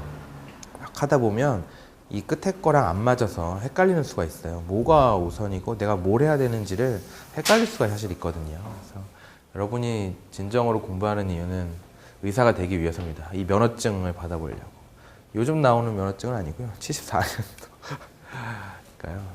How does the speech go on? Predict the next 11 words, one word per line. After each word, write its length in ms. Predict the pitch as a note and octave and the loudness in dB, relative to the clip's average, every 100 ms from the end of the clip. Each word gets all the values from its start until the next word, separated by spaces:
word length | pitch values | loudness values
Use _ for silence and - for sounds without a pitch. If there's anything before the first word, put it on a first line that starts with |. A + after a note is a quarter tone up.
| G#2 | -6
요건 200 | G2 G2+ | -2 -2
싹 220 | A#2 - | -2 -4
지웠고 600 | - F2 - - E2 F2+ - | -2 -2 -4 -10 -12 -12 -10
아주 320 | - - A#2 | -10 -2 0
옛날에 240 | G#2 G#2 | 2 2
어떤 320 | F2+ F2+ G#2 | 2 0 -2
분이 220 | F#2+ F2+ E2+ | -2 -4 -6
받은 160 | D2+ D#2 D#2 | -10 -14 -16
것 60 | |
같아요. 640 | - - - - - - - - - - - - - - _ - - - - - - - - - - - | -16 -20 -20 -20 -16 -8 -8 -8 -12 -20 -20 -20 -20 -20 _ -20 -20 -20 -20 -20 -20 -20 -20 -20 -20 -10
그렇습니다. 640 | G2+ G#2 F#2 D2 C#2+ | -8 -4 -4 -4 -6